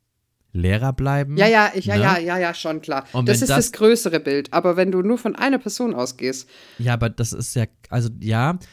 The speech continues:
Speaker 1: aber eine Person kann ja schon sehr viel bewirken und das ist ja schon alleine mit dem, ich schau mir, das ist, also,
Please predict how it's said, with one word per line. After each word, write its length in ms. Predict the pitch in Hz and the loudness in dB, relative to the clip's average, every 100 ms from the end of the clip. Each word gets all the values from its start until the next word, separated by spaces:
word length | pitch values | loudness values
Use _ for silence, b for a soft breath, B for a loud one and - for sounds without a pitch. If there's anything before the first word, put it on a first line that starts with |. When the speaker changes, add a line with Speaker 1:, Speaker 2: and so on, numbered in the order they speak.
| b | b
Speaker 1:
aber 500 | - 117 123 123 - | -6 -4 0 -2 -2
eine 220 | 101 127 135 | -4 -2 0
Person 520 | - 117 123 131 131 | 0 0 0 -2 -2
kann 200 | - 123 | -2 0
ja 80 | 123 | 0
schon 220 | 123 113 | 0 0
sehr 180 | 113 117 | 0 0
viel 140 | 120 | 0
bewirken 600 | 110 107 120 147 - 170 | 0 2 2 0 -2 -6
und 260 | - 117 110 | -4 -4 0
das 280 | 113 - - _ | -2 -2 -12 _
ist 200 | - 127 | -4 0
ja 60 | 139 | 0
schon 160 | - 110 | 0 -2
alleine 340 | 104 117 123 | -2 0 2
mit 220 | 120 117 | 0 0
dem, 220 | 113 113 - b b | 0 0 -4 b b
ich 160 | - - | -4 -2
schau 220 | - 127 | 0 0
mir, 100 | 131 | 0
das 120 | 117 | -4
ist, 180 | 113 - - | -4 -8 -6
also, 180 | 120 | -2